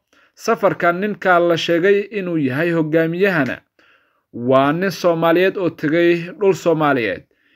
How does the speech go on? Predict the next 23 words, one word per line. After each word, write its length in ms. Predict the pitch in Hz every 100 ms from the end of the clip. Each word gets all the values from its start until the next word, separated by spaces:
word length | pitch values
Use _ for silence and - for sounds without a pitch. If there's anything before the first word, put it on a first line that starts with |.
| _ _
In 240 | 202 220 208
Laascaanood 680 | 175 165 165 151 185 190 175
la 60 |
yiraahdo 460 | 160 160 165 170 190 185 175 175 170
waxaa 540 | 185 170 170 165 165
lagu 260 | 165 180 190
darayaa 640 | 160 139 139 175 170 151
dal 300 | 151 147 185 165
kale, 440 | 143 151 170 147 - _ _ _ _
waxba 340 | 180 180 202 220
kama 280 | - 175 185
jiraan." 420 | - 185 175 - _ _ _ _ _ _ _ _ _ _ _
Guddoomiyaha 680 | 156 156 160 160 190 185 110
Ucud 340 | 165 160 147 - _ _ _ -
oo 160 | 120
hadalkiisa 760 | 120 185 175 160 175 190 - 170
sii 220 | 160 180
wata 580 | 185 147 - 175 165 175
ayaa 260 | 185 175 165
ka 220 | 170 185
hadlay 260 | 135 156 175
qorshaha 440 | 170 165 208 180
Somaliland 720 | - 170 175 190 175 180 180